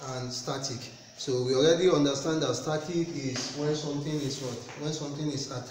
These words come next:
rest. So when we have a stationary object. But now in terms of electron,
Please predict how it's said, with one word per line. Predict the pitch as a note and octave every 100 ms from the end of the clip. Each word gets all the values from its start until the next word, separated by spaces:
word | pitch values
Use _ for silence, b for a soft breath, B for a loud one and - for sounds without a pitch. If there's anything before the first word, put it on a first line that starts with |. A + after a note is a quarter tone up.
| B2+
rest. | A#2+ - - - - - -
So | - A#2
when | A2+ C3+ C#3+
we |
have | C3+ C#3 C#3
a | C3+ B2+
stationary | A#2+ - D3+ C#3+ D#3+ D3 D3+ D3+ D3+ - - C3+
object. | C3+ C3 A2 - - B B -
But | C3
now | E3+ F#3 - C#3
in | C#3+
terms | F3 F3
of | D3 - - C#3
electron, | C3+ C#3+ - C3+